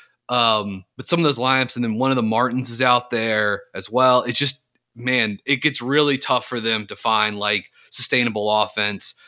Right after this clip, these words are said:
You've seen Rozier's numbers sort of fluctuate at times. Uh, he's been dealt some tough defensive assignments. Um, I mean, Jrue Holiday did a, did a number on him, but I also thought just, like, the Bucks with their switch were able to take away a lot of what Charlotte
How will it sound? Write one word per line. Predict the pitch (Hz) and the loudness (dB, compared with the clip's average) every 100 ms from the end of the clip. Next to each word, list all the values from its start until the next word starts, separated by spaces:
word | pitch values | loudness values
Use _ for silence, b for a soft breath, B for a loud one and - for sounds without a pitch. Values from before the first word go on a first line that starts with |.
| b | b
You've | 120 - | -2 2
seen | 135 123 | 2 2
Rozier's | 117 113 113 113 117 113 - | 0 0 0 0 -2 -2 -2
numbers | 113 113 107 104 | 0 0 0 0
sort | 113 | 0
of | 107 | -2
fluctuate | - 113 - - 104 104 | 0 0 2 2 2 2
at | 104 101 | 0 0
times. | 104 101 98 101 98 - b b b | 0 2 2 0 -2 -4 b b b
Uh, | 104 | 0
he's | 101 110 104 | 0 0 -2
been | 113 104 | -4 -2
dealt | 110 107 107 | 0 0 -2
some | - 104 | -4 -2
tough | 120 110 | -2 -2
defensive | - - 110 104 95 | -4 -4 -2 -4 -2
assignments. | 92 113 101 98 98 98 - - | 0 2 2 0 -2 0 0 0
Um, | 98 92 87 87 76 | 0 -2 -2 -6 -10
I | 104 | -8
mean, | 95 | -6
Jrue | 117 | -4
Holiday | 110 104 95 98 | 2 2 2 -2
did | 95 104 | -4 -6
a, | 95 92 | -6 -6
did | - 104 | -2 -2
a | |
number | 98 95 95 98 | 0 -2 0 0
on | 95 92 | 0 -2
him, | 101 98 98 - b b | -4 -4 -6 -10 b b
but | 123 | -2
I | 123 | 0
also | 151 - | 0 0
thought | 143 135 | -2 -2
just, | 120 139 | -2 -2
like, | 123 | -2
the | 107 | -6
Bucks | 110 120 135 - | -2 -2 2 0
with | 110 113 | 0 -4
their | 117 104 | -2 2
switch | - 104 117 - | 2 2 -2 -2
were | 107 | -4
able | 107 101 | -4 -4
to | 98 | -4
take | 117 104 | -2 -2
away | 101 95 98 98 95 | -2 -2 -2 -2 -2
a | 92 | 2
lot | 104 101 | 2 2
of | 98 | 0
what | 104 101 | -6 -2
Charlotte | - 101 101 98 95 | -2 0 -2 -6 -10